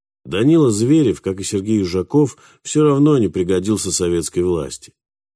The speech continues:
Но гений старого горщика пригодился Бажову. Бажов слушал рассказы Зверева, речи родовой правды, и в честь Зверева назвал своего героя Данилой. Это Бажов подметил первым.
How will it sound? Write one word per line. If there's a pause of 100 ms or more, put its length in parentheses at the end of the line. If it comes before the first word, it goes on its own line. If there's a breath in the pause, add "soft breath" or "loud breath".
(200)
Но
гений
старого
горщика
пригодился
Бажову. (880)
Бажов
слушал
рассказы
Зверева,
речи
родовой
правды, (280 loud breath)
и
в
честь
Зверева
назвал
своего
героя (220 soft breath)
Данилой. (1120)
Это
Бажов
подметил
первым.